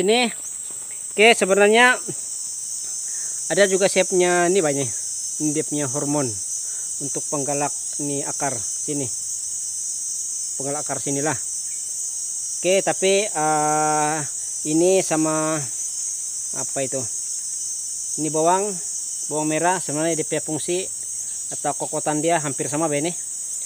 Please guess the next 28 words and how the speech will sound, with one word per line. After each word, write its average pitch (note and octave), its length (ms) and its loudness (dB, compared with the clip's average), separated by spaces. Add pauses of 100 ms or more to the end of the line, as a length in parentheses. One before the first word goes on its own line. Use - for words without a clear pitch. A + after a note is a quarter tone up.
(260)
Saya D#3+ 160 2
guna D3+ 240 0
ini E3+ 240 2
pun G3+ 180 0 (720)
sama F3 320 0
juga, E3 240 4 (800)
dia D#3+ 160 0
tumbuh E3 240 0
juga, E3 240 6 (1120)
boleh D#3+ 160 2
juga. E3+ 400 4
Saya D3+ 160 0
guna D3 240 0
ini F#3+ 160 2
pun G3 400 0
boleh D3+ 160 4
juga, C#3 320 0
dua-dua. C3+ 320 -2 (1700)
Alright, E3 320 6 (640)
jadi, G#3 400 6 (960)
ah, D3 160 0
ini D#3+ 160 2
bawang F3 560 4 (3000)
kasih C3 160 -4
balas C#3 240 -2
saja C#3+ 160 -2
lah C#3+ 80 0
begini. C3+ 260 -2